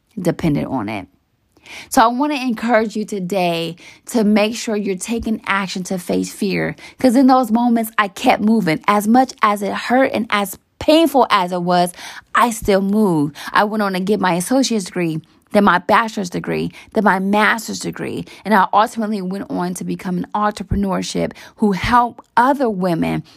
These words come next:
and teach them how to take their purpose and turn it into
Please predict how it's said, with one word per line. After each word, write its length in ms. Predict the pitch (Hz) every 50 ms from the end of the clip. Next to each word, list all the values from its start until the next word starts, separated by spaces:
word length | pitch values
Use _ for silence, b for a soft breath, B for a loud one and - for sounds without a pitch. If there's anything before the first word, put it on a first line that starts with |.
| b b b
and 180 | 196 185 175
teach 420 | - - - - 294 302 262 - -
them 360 | - 196 185 175 165 165 175 B B B B
how 640 | B - 233 247 233 226 226 226 226 233 233 - 233
to 160 | - - 233
take 340 | 185 - - 240 233 214 -
their 160 | - 208 190
purpose 640 | 190 - - - - 226 226 208 - - 175 175 175
and 220 | - - 170 165 -
turn 320 | - - 202 190 185 190
it 120 | 180 - -
into 720 | 170 175 180 175 - - - - 196 185 175 175 175 170